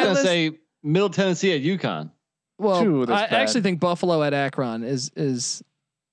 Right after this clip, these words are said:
Speaker 2: is, is probably the worst, right? Besides,
Speaker 3: I guess.
Speaker 2: besides
Speaker 3: All
Speaker 2: U mass
Speaker 3: these
Speaker 2: Florida
Speaker 3: games
Speaker 2: State.
Speaker 3: are just like,
Speaker 2: <laughs>
Speaker 3: all right, let me, let me say this.
Speaker 2: Give me this Oklahoma Kansas thing. At least there's some rivalry there.
Speaker 3: How many, uh, this, you ask me every week why I fucking don't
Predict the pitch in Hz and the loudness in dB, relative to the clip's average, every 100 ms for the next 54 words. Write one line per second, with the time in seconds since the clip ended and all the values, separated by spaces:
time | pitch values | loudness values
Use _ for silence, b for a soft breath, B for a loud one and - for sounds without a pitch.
0 | _ _ _ - 139 120 - - 131 - | _ _ _ -4 -4 -2 -8 -8 -10 -4
1 | 139 127 117 110 107 107 98 - 147 151 | -4 -4 -4 -6 -6 -6 -8 -8 -4 -4
2 | - 151 - 147 135 117 - 113 139 156 | -4 -4 -2 -2 -2 -4 -4 -2 0 0
3 | 160 143 147 175 247 262 185 147 180 160 | 0 0 0 0 0 0 0 0 0 0
4 | 151 143 165 139 - - - - - 190 | 0 0 0 0 0 -4 -2 -4 0 0
5 | 143 - 247 233 233 196 208 185 139 110 | 0 -2 0 0 0 0 2 2 0 -2
6 | - - B B B B B _ 320 339 | -8 -10 B B B B B _ 0 2
7 | 269 240 233 226 220 226 226 220 180 185 | 4 2 2 0 2 0 0 0 0 0
8 | 240 370 339 - 175 151 220 220 151 135 | 2 2 0 0 0 2 2 2 0 0
9 | 131 170 294 349 302 226 165 165 254 - | 2 2 2 0 0 2 0 0 0 0
10 | 196 247 220 214 208 202 196 180 170 165 | 0 2 2 0 0 0 0 2 2 2
11 | 160 143 123 139 147 147 147 135 69 127 | 0 0 0 2 2 2 0 -2 -2 -2
12 | 123 113 143 131 127 120 110 87 - 139 | 0 -2 -2 -4 -2 -2 -2 -4 -2 -2
13 | 127 | -2